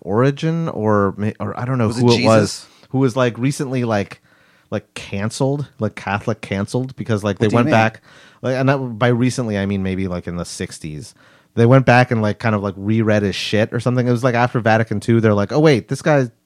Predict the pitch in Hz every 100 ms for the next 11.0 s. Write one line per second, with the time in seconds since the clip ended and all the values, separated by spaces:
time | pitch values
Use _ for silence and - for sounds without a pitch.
0 | _ _ - 151 117 110 107 82 - -
1 | _ - 175 165 - 185 160 127 165 139
2 | 135 117 123 131 120 117 120 117 104 117
3 | 107 117 104 90 _ - 107 120 104 -
4 | 101 - 87 80 76 76 76 76 _ 196
5 | 247 320 330 320 262 175 107 101 95 92
6 | 82 - 120 _ _ _ _ _ - 117
7 | 120 82 - _ 139 156 160 160 160 -
8 | 139 147 156 156 196 - - - _ _
9 | 123 127 117 120 117 131 110 98 - 113
10 | 104 127 139 95 104 104 113 104 90 80